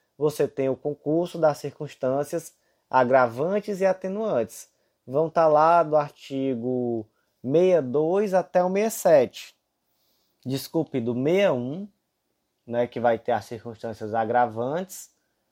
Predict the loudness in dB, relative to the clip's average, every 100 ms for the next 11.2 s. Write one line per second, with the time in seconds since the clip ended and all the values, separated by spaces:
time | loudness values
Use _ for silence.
0 | _ 0 0 0 4 6 6 2 -4 _
1 | _ _ _ -8 -6 -4 -2 0 0 -2
2 | -6 -2 0 0 -2 -16 -18 -14 -12 -10
3 | -10 -12 _ _ _ _ _ _ -2 0
4 | 2 2 2 0 0 0 -2 0 0 0
5 | 0 2 2 -2 -2 -4 -4 -6 -6 -4
6 | -4 -4 -6 -4 -4 -4 -10 _ _ _
7 | _ _ _ _ -10 2 6 6 4 0
8 | -4 -6 -8 -6 -2 0 2 2 2 -4
9 | -4 -4 -4 -4 -4 -2 -2 -4 -6 -2
10 | 0 0 -2 -2 0 0 -6 -14 -10 -10
11 | -10